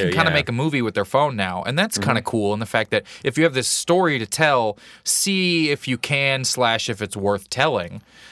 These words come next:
Speaker 1: Uh, but then, you know, you're not Spike Jonze because you have.
Speaker 3: Well, and that's, and I think that's the problem. The
Speaker 1: But
Speaker 3: people
Speaker 1: you
Speaker 3: that
Speaker 1: will yell as loudly. You will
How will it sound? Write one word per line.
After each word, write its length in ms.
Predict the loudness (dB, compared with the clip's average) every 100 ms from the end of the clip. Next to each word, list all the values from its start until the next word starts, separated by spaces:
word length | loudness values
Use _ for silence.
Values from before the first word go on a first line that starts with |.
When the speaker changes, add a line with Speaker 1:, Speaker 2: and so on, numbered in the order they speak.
| -20 -4
Speaker 1:
Uh, 340 | 0 2 2 0
but 320 | -2 -2 0
then, 240 | 0 0 -2
you 100 | -2
know, 160 | -2
you're 280 | -2 -2 -2
not 420 | 0 2 2 0 -6 _
Spike 480 | -4 -2 0 0 -2
Jonze 640 | -2 0 0 -2 -4 -6 -10 _ _
because 520 | -6 -6 -4 -2 -2
you 120 | -4 -2
have. 500 | -2 -2 -6 -14 -20 -20 -20 -20 _
Speaker 3:
Well, 180 | 2 4
and 160 | 4 2
that's, 260 | 0 -4 -2
and 120 | 2 2
I 100 | 2
think 220 | 0 0
that's 240 | 0 0 -2
the 80 | 0
problem. 360 | 2 2 0
The 80 | -4
Speaker 1:
But 60 | 0
Speaker 3:
people 220 | 2 4
Speaker 1:
you 60 | 4
Speaker 3:
that 40 |
Speaker 1:
will 120 | 4
yell 240 | 4 2 2
as 100 | 0
loudly. 440 | -2 -2 -6 -8 -4
You 140 | 0
will 280 | 2 2 0